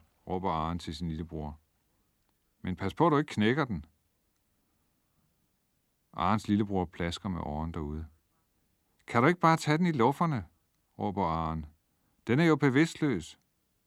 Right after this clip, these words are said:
"Det ser nærmest ud, som om han slås med den sæl," mener Jens Rak. Forbløffet tilføjer han.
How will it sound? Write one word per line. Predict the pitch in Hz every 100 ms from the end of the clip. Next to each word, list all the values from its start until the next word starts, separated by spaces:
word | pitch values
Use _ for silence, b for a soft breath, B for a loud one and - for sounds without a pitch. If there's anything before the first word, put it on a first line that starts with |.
| _ _ _ _ _ _ _ _ _ _ _ _ _ _ _
"Det | 98 90
ser | 90
nærmest | 78 98 143 -
ud, | 107 104
som | 101
om | 85 78
han | 85
slås | - 87 -
med | 87
den | 85 71
sæl," | - 87 58 76 _ _ _ _ _
mener | 87 90 80
Jens | 82 78
Rak. | 87 80 78 _ _ _ _ _ _ _ _ _ _ _ _
Forbløffet | - 107 104 104 101
tilføjer | - 98 - 95 82
han. | 80 80